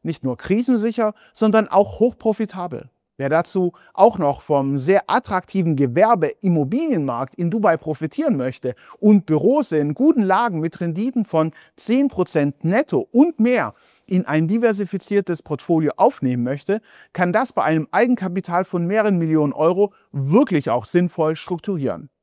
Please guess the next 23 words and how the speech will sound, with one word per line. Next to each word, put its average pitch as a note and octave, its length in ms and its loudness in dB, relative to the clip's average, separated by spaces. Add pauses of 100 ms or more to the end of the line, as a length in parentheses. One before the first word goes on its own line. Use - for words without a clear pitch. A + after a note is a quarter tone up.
Natürlich C4 400 0
ist G3+ 240 0
auch F3+ 200 2
bei D3 220 2
größeren D#3 640 0
Immobilienportfolios C#3 1160 -4 (260)
eine G3 240 0
Finanzierung G#3 760 -2 (160)
mit A#3 240 0
lokalen F#3 500 2
Banken E3 320 0
in D#3 140 0
Dubai C#3+ 240 0
möglich, F#3 440 -2 (220)
auch F#3+ 220 2
wenn G3 100 0
man F#3 220 0
hier G3 260 0
noch E3+ 160 -4
nicht F3 220 -8
lebt B2 260 -6
und C3+ 80 -6
arbeitet. - 580 -14